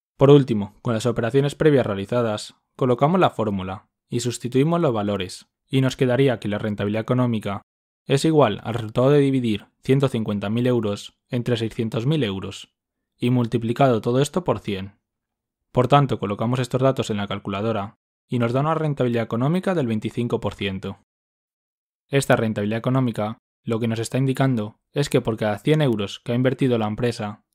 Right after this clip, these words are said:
ha obtenido un beneficio, antes de intereses e impuestos, de veinticinco euros. O dicho en otras palabras, por cada cien euros que ha invertido la empresa, ha recuperado ciento veinticinco euros. Ahora bien, ¿cómo puede aumentar una empresa su rentabilidad económica?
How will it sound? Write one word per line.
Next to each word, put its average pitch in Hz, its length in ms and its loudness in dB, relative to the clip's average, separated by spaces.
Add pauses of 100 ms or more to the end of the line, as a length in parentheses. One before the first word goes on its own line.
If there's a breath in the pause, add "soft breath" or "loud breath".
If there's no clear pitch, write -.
(140)
ha 139 80 0
obtenido 139 440 0
un 113 100 2
beneficio, 123 640 -2 (180)
antes 127 220 0
de 131 100 4
intereses 131 440 -2
e 110 40 -6
impuestos, 107 680 -4 (200)
de 117 120 0
veinticinco 143 540 0
euros. 101 560 -4 (440)
O 117 140 -2
dicho 139 240 2
en 107 80 -2
otras - 240 -8
palabras, 120 560 0 (140)
por 120 120 -2
cada 120 220 0
cien 175 160 2
euros 117 340 0
que 117 120 -6
ha - 20 -2
invertido 123 360 0
la 117 80 0
empresa, 113 580 -6 (320)
ha 131 140 -2
recuperado 151 540 2
ciento 147 360 2
veinticinco 139 520 0
euros. 101 500 -4 (760)
Ahora 135 220 2
bien, 107 340 -2
¿cómo 135 180 0
puede 156 160 6
aumentar 151 320 0
una 139 160 0
empresa 131 380 -2
su 123 100 -6
rentabilidad 117 500 -4
económica? 101 600 -6